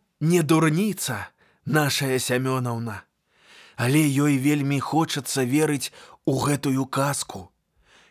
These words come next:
І яна верыць. Расказвае мне, што званіла Ілюшу, прасіла, каб цыклон прыслаў, што паштоўка ад яго прыйшла.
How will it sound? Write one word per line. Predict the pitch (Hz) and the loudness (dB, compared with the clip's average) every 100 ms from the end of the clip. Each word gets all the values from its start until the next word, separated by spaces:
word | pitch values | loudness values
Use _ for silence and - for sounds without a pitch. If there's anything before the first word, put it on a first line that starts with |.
| _ - | _ -6
І | |
яна | 139 123 113 131 | -2 -2 -2 0
верыць. | 165 151 151 143 160 - - _ _ _ _ - - - | 0 2 0 0 -6 -12 -16 _ _ _ _ -20 -18 -4
Расказвае | 151 147 - 170 151 143 135 | 0 0 0 0 0 0 0
мне, | 127 151 160 | 2 0 -2
што | - 156 151 - - - | 0 0 -2 -6 -20 -14
званіла | - 120 131 143 131 127 160 160 156 - | -6 -2 2 2 2 2 2 2 2 2
Ілюшу, | 147 127 113 127 - 147 135 _ - - - | 2 2 0 -2 -2 -4 -4 _ -20 -16 -2
прасіла, | 165 147 - 285 170 170 | 0 2 0 0 2 0
каб | 165 160 - | -2 -6 -2
цыклон | 185 - 113 127 147 | -2 0 -2 0 0
прыслаў, | - 156 147 143 147 143 131 _ - - - | -2 -4 -4 -2 -2 -2 -6 _ -20 -20 -10
што | - - 170 170 - | -6 2 2 2 0
паштоўка | 175 175 - - 156 165 - 151 | 0 0 -2 0 2 2 2 -2
ад | 143 | 0
яго | 151 135 156 | 0 0 -2
прыйшла. | - 156 - 143 151 143 | 0 -2 -2 -2 -2 -4